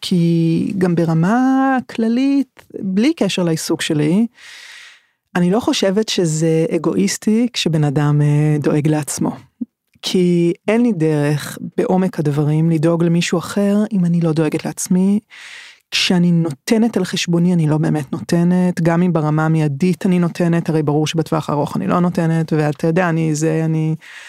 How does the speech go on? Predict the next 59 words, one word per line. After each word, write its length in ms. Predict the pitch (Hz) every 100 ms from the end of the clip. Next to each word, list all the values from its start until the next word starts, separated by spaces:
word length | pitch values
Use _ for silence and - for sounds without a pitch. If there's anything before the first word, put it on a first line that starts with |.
| - - -
אה, 340 | 180 170 160 165
חזקה 380 | 160 156 156 175
פה 120 | -
בעיקר 300 | 156 143 160
בתיאוריה, 680 | 156 - 147 214 214 160 175 214
כי 200 | - 170
ברמה 360 | 160 160 170
היומיומית, 600 | 196 202 214 220 294 320
אתה 160 | 196 185
יודע, 260 | 170 170 156
כי 120 | -
אתמול 320 | 175 - 175 208
זה 120 | 233
היה 160 | 208
באקסטרים, 560 | 220 202 - - 214 180
איזה 180 | 156 156 -
אמא 200 | 220 233
של 140 | 240 196
מטופלת 500 | 175 - 190 208 190
רצתה 280 | - 185
לדבר 360 | 175 185 160 160
איתי, 180 | 160 180
ואני 140 | 165
אומרת 220 | 170 233
לה, 60 | 262
"אני 80 | 190
נכנסת 320 | - 220 311
לעשות 260 | 262 - -
פיפי", 300 | 311 311 226 -
<laughs> 100 | 240
והיא 200 | 247 240 339
פשוט 240 | 269 247
תפסה 360 | - - - 190
אותי 220 | 208 240
בדלת, 540 | 202 196 180 180 196 - - -
שתי-, 220 | - 214
באיזשהו 280 | 185 208 302
שלב 180 | 269 277
שתינו 240 | - 247
התח-, 160 | 311 -
התחלנו 320 | - - 240
לצחוק, 420 | 269 - - 311 214
הבת 200 | 180 214
שלה 160 | 247
בגילי, 440 | 190 185 190 185 185
ואני 120 | 185
אומרת 120 | 233
לה, 60 | 254
"כן, 280 | - 453 294
אבל 100 | 226
שנייה", 340 | 214 214 277 330
והיא 100 | 254
אומרת 120 | 269
לי, 100 | 294
"לא, 140 | -
אני 80 | 190
חייבת 160 | - 277
להגיד 160 | 311
לך", 80 | 381